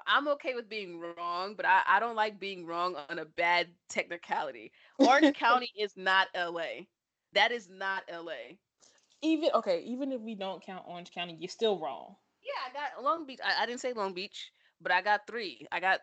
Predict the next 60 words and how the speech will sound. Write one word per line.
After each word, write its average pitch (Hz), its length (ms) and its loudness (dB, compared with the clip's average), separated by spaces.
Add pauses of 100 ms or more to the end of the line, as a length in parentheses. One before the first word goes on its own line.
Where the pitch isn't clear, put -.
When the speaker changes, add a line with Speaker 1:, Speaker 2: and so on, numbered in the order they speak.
Speaker 1:
I 180 60 -2
got 190 240 -2
three. 190 140 -8
I 165 80 -2
got, 165 220 -4 (120)
'cause 214 100 -12
I 180 120 2
think 240 320 -10
Burbank 202 540 0
is 180 180 -2
Bob 156 280 -4
Hope. 135 320 -8
So 165 140 -6 (160)
I 147 180 -2
was 170 80 -4
like, 156 200 -8
Bob 165 200 -6
Hope, 170 220 -6
L 160 140 -4
A 156 100 2
X. 156 160 0
And 170 80 -4
then 185 60 6
I, 180 160 4
even 240 160 0
though 240 100 6
Van 190 220 4
Nuys 190 140 2
doesn't 165 160 -8
count, 185 200 0
Van 185 120 2
Nuys 180 140 0
is, 170 60 -10
like, 165 140 -12
a - 20 -20
smaller 165 300 -4
airport. 175 320 -4
But 175 100 -6
you 285 80 8
didn't 294 160 6
say, 262 260 6
you 247 200 0
didn't 277 140 -2
say 269 180 6
major 226 340 -2
airport, 202 420 0
though, 170 160 2
to 170 60 -6
be 160 140 -12
fair. 185 440 4 (580)
You 208 260 -2
said 208 360 8 (100)
Speaker 2:
<sighs> - 100 -4
Speaker 1:
airports. 180 1040 2 (200)
Speaker 2:
Okay, 247 300 10
I 220 80 8
Speaker 1:
So 233 80 6
Speaker 2:
wouldn't 262 200 6
ask 214 260 -2
you, 233 80 -6